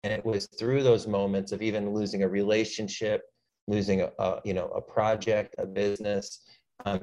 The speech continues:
even losing a friendship that you don't want to lose. It was in those moments that I really, it was like the whetstone of experience to kind of carve out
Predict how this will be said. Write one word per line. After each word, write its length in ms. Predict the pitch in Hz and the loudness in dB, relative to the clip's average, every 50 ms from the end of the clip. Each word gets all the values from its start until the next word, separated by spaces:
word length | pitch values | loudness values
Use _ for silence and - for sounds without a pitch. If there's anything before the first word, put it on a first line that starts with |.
| 104 | 0
even 240 | 127 135 143 165 160 | 0 0 0 0 -2
losing 300 | 139 147 139 123 127 117 | 0 0 0 0 -2 -2
a 60 | 104 | -2
friendship 580 | - - - 120 127 143 139 - - 104 92 - | -2 0 2 2 2 2 2 0 0 0 -2 -2
that 100 | 92 - | -6 -6
you 60 | 95 | -4
don't 160 | 95 92 92 | -4 -4 -4
want 120 | 98 95 90 | -4 -4 -4
to 140 | 90 87 87 | -4 -4 -4
lose. 480 | 87 92 92 92 92 92 90 - - - _ _ _ _ _ _ _ _ - | -2 0 0 0 0 -2 -4 -8 -12 -18 _ _ _ _ _ _ _ _ 2
It 60 | 127 | 4
was 240 | 127 131 127 - - | 6 6 6 4 4
in 200 | 147 156 156 156 | 4 4 6 6
those 260 | 151 139 135 117 107 | 4 4 2 2 0
moments 720 | 123 123 127 135 143 156 156 143 120 104 98 - - - | 2 2 4 4 4 2 2 2 2 0 0 -4 -6 -4
that 400 | - 110 104 107 98 98 95 - - _ _ _ _ - | -2 -2 0 0 -2 -4 -6 -8 -14 _ _ _ _ 2
I 100 | - 110 | 4 4
really, 680 | 110 113 123 127 127 123 120 117 113 110 107 - - _ _ _ _ _ _ _ - | 6 6 6 6 6 6 6 6 6 4 2 -2 -6 _ _ _ _ _ _ _ 0
it 80 | 135 | 0
was 200 | 135 139 143 131 | 2 2 2 4
like 200 | 139 135 127 131 | 4 4 4 4
the 80 | - 117 | 2 2
whetstone 720 | 101 101 113 120 123 - - - - - 120 113 110 104 | 4 4 2 2 2 0 -6 -8 -2 0 0 0 0 -2
of 100 | 98 95 | -4 -6
experience 1000 | 98 98 - - - - - 113 113 117 117 117 110 107 104 98 95 92 - - | -6 -8 -8 -10 -6 -2 0 2 4 4 4 4 4 4 2 2 0 0 -2 -2
to 100 | - 101 | -2 -2
kind 260 | - - 107 101 95 | 0 0 0 0 0
of 100 | 95 95 | 0 -2
carve 360 | - - 104 101 101 98 92 | -2 0 2 4 4 4 4
out 300 | 95 92 90 90 - - | 4 4 4 4 2 0